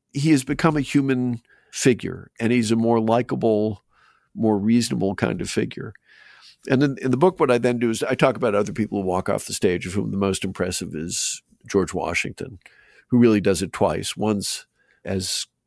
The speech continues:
commander-in-chief, after the, when he hands his, makes a big point of handing his commission back to the Continental Congress, which he didn't have to do,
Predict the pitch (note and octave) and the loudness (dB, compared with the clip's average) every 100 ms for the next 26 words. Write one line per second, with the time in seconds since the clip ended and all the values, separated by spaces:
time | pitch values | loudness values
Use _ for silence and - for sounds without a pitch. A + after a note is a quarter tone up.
0 | - A2 G#2+ F#2 F#2+ - D3 D#3+ - - | -4 0 0 0 -2 2 4 2 -2 -10
1 | _ _ _ _ _ G2+ G2+ - F2 F#2 | _ _ _ _ _ -4 -4 -4 -2 2
2 | F2+ - A2 F2 F2+ A#2 G#2 - F#2+ - | 2 2 0 0 2 2 2 -4 -6 -6
3 | - - A2+ - - A#2+ C3 G#2+ G2 G#2 | -8 -2 0 2 0 0 2 -2 0 -2
4 | A2 G2+ F#2+ - G2 G2 - G#2+ G2+ G2+ | -2 -4 -6 -4 0 0 -2 -2 -2 -2
5 | - - - G2+ - G#2 F2 F2 A2+ A#2 | -4 -10 -4 -4 -2 -4 -6 -2 0 0
6 | B2 D#2 - E2 D#2+ G#2+ F2 F#2+ G2 E2+ | -2 -6 -6 -8 -6 -4 -4 -6 -6 -6
7 | F2+ A2 D3 | -2 0 0